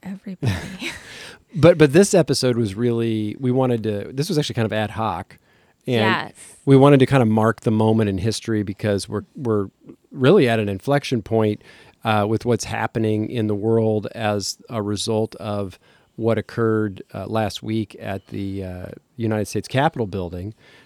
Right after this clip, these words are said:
Speaker 2: Um, you know, obviously you've got the news that, uh, would have you believe that nine eleven was reenacted, uh, at the, uh, um, Capitol building.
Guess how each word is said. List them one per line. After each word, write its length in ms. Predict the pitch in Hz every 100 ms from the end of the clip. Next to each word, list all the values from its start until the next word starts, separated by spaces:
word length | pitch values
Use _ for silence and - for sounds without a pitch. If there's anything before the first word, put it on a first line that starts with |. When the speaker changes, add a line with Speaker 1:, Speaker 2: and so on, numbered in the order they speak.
| _
Speaker 2:
Um, 500 | 113 107 107 101 95 -
you 100 | 135
know, 80 | 107
obviously 380 | 107 107 - 104
you've 220 | 101 -
got 240 | 104 98 -
the 180 | 113
news 420 | 101 107 110 107 -
that, 360 | 104 98 -
uh, 280 | 101 95 92 - - - -
would 120 | 120
have 200 | 110 110
you 80 | 110
believe 380 | 104 107 110 95
that 220 | 104 -
nine 360 | 123 107 107 110
eleven 640 | 101 120 170 151 110 101
was 220 | 101 -
reenacted, 1000 | - 117 110 104 98 92 92 104 92 101 -
uh, 220 | - 98 -
at 320 | 110 98 101
the, 280 | 110 98 95
uh, 220 | 87 85 - _ _ _ -
um, 440 | 98 90 85 - 95 _ -
Capitol 340 | - 104 -
building. 480 | 92 104 98 98 101